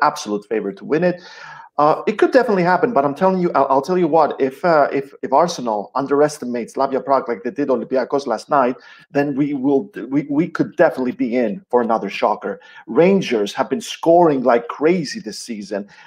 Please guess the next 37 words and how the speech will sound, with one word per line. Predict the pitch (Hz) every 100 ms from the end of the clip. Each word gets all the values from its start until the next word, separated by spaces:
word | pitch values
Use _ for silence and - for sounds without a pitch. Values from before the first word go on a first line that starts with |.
| -
and | 135
they | 151
barely | - 165 170 170
concede, | 170 147 - 214 202
and | 127
they're | 104
still | 101 - 104
out. | 101 95 - - _
Leicester | 113 135 220 - 123 110 - -
are | 143
higher | 139 202 196
up | 202 214
than | 123
Arsenal, | 104 98 - 98 95
and | 120
they | 113
still | - 117
got | 101 101
eliminated | 104 104 98 98 92
by | 101
that | 98 101
team. | - 107 95 - - _ _
You | 302 - - -
cannot | 180 175 147 165 -
give | 139
them | 139
an | 123 127
inch | 104 95 - _
on | 113
that | 113 104
pitch. | - 95 -
You |
cannot | - 147 135 135
give | 104
them | 92
an | 92
inch. | 90 98 - -